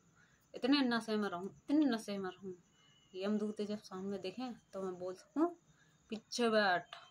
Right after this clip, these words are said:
आज भैंसा तुम्हारा भाई चलाएगा।'" अब पता चले, कि प्यार तो हमको भी करना था,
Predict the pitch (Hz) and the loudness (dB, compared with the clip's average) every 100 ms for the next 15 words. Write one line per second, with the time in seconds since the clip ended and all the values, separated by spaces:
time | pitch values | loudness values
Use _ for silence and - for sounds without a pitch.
0 | _ _ _ _ - 185 196 180 156 165 | _ _ _ _ -2 2 2 2 -4 -6
1 | 180 175 180 170 165 156 - - 165 202 | -4 -6 -4 -2 -2 -4 -8 -6 -4 -4
2 | - 180 170 156 156 151 151 - _ _ | -6 -4 -4 -4 -8 -10 -10 -14 _ _
3 | _ _ _ _ _ _ 170 160 _ 180 | _ _ _ _ _ _ -20 -20 _ -12
4 | 170 180 175 180 175 175 160 - _ _ | -8 -8 -8 -10 -8 -8 -10 -16 _ _
5 | _ _ _ _ _ _ _ _ _ _ | _ _ _ _ _ _ _ _ _ _
6 | _ _ _ _ _ _ _ _ _ _ | _ _ _ _ _ _ _ _ _ _
7 | _ _ _ _ _ _ _ _ _ _ | _ _ _ _ _ _ _ _ _ _
8 | _ _ - _ _ - 196 190 190 185 | _ _ -20 _ _ -6 0 0 -2 -6
9 | 180 175 190 202 190 185 180 - 165 | -8 -6 -4 -4 -6 -6 -8 -10 -14